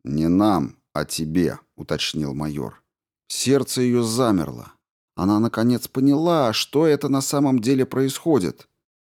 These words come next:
«Это... это вовсе не то. Ты просто...» «Что я просто?» Дженсен промолчала. Больше здесь она ничего не добьется.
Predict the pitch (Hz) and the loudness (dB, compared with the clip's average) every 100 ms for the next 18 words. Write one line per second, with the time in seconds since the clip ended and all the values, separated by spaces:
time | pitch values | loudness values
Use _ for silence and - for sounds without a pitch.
0 | _ - 101 95 113 127 120 110 - _ | _ -12 -8 -8 -4 -2 -2 -6 -14 _
1 | _ _ _ - 120 139 131 143 - 151 | _ _ _ -14 -6 -4 -2 -2 -2 -2
2 | 147 160 - 208 165 87 - - 147 170 | 0 -2 0 2 2 0 -6 -6 -4 0
3 | 180 175 - 160 - _ - - - 113 | 0 0 -2 -4 -6 _ -8 -6 0 4
4 | 113 98 104 - 107 120 101 - - 50 | 6 4 2 2 2 4 2 -2 -14 -18
5 | _ _ _ _ _ _ _ _ _ _ | _ _ _ _ _ _ _ _ _ _
6 | - 78 90 151 147 - 147 127 123 123 | -14 -6 0 2 2 2 0 0 0 2
7 | 120 120 - 92 62 50 - _ _ _ | 0 -2 -4 -4 -6 -12 -20 _ _ _
8 | _ - 80 123 143 - 101 85 92 143 | _ -8 0 0 0 -2 -4 -4 -2 -2
9 | 160 90 90 110 107 95 82 76 90 90 | -2 -2 -2 0 0 -2 -6 -4 -2 -2
10 | 87 87 78 64 - - | -2 -4 -6 -8 -10 -14